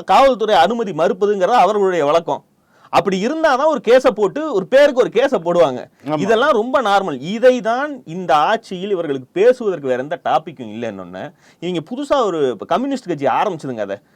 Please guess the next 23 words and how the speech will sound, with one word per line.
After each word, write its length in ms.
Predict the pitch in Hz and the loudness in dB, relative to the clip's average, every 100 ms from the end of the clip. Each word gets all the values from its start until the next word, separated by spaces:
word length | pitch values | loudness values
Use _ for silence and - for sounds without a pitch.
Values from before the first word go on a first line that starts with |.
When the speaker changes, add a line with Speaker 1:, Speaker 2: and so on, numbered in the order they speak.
| _ _ | _ _
Speaker 1:
அவசர 380 | 131 214 254 233 | 0 0 2 0
நிலை 200 | 202 170 | 0 -4
பிரகடனப்படுத்தப்பட்டிருக்கிறதான 1400 | 143 143 170 165 151 143 131 127 117 113 104 101 104 107 - | -2 -4 -2 -2 -4 -8 -8 -10 -12 -14 -8 -4 -4 -4 -4
அதை 180 | 180 180 | 2 2
அப்படியே 300 | 175 214 240 | 2 0 0
வந்து 180 | 190 214 | 0 -6
தூக்கிட்டு 360 | 202 185 180 135 | -10 -10 -8 -8
போய் 160 | 165 214 | -8 -2
ஏ 80 | 180 | -2
டி 120 | 214 | -2
எம் 160 | 185 143 | -6 -8
கே 160 | 160 262 _ _ | -6 -8 _ _
பயன்படுத்திக்குது. 600 | 190 254 208 165 113 90 - - _ _ _ _ _ _ | 0 0 0 -2 -8 -16 -18 -20 _ _ _ _ _ _
இந்த 200 | 262 262 | -2 4
ஒத்திசைவு 520 | 240 269 330 349 294 214 | 4 2 -2 0 2 2
ரொம்ப 120 | 226 | 0
முக்கியமானது. 640 | 202 208 233 208 143 95 - _ _ - | -6 -4 0 0 0 -6 -16 _ _ -10
இவர்கள் 380 | 185 233 220 208 | 0 2 4 2
ஒன்ன 120 | 185 | 0
கிளப்புவாங்களாம், 640 | 180 277 285 269 220 254 320 | 2 0 2 0 2 0 2
அதை 120 | 269 | 2
அவங்க 320 | 233 214 196 | 2 0 0
இவ, 140 | 190 | -2